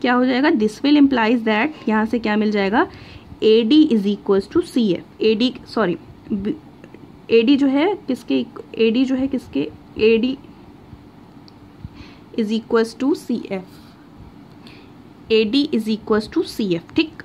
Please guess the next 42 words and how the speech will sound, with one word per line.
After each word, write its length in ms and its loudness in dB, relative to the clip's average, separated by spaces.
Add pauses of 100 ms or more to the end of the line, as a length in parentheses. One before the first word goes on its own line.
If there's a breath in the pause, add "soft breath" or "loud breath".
(100)
अब 140 2
अगर 220 2
आप 160 0 (100)
आइए 480 -4
इस 200 -6
triangle 420 -4
में, 180 -2 (280)
यहाँ 200 -2
से 120 -6
अगर 180 -2
आप 100 0
देखिए 480 -2
तो 180 -6
basically 520 -2
आपको 300 -2
क्या 200 -4
मिल 180 0
रहा 120 -6
है, 100 -10 (760 loud breath)
एसीएफ़डी 1400 0
में 160 4
आपको 300 -2
क्या 260 -2
मिला, 340 0 (540 loud breath)
ये 240 2
साइड, 640 -2
opposite 540 0
sides 520 -2
parallel 600 0 (120)
और 260 -2
equal 360 0
हो 100 2
गई। 180 2
तो 120 -6
इसका 280 -6
मतलब 300 0
यहाँ 200 -2
से 140 -4
ये 180 -2
मिला 280 0
कि 140 -4
therefore 600 0